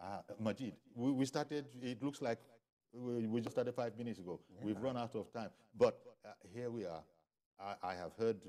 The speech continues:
Speaker 1: the Presidential Campaign Council, uh, say that, uh, in response to a lot of stuff that's going on, that the election has won and lost. That is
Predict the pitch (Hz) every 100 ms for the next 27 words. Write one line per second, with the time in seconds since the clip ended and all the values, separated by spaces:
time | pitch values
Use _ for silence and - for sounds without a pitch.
0 | 90 85 82 - 85 85 92 95 90 85
1 | 76 73 87 - 82 78 - 78 - 80
2 | 78 - 87 80 78 - 78 - - 90
3 | 90 82 - 98 - 85 80 87 80 -
4 | 82 76 - - 82 76 73 - _ _
5 | _ - 113 120 120 107 80 - _ _
6 | 85 82 - 67 64 64 - - _ _
7 | _ _ _ _ - 101 107 - _ 98
8 | 85 -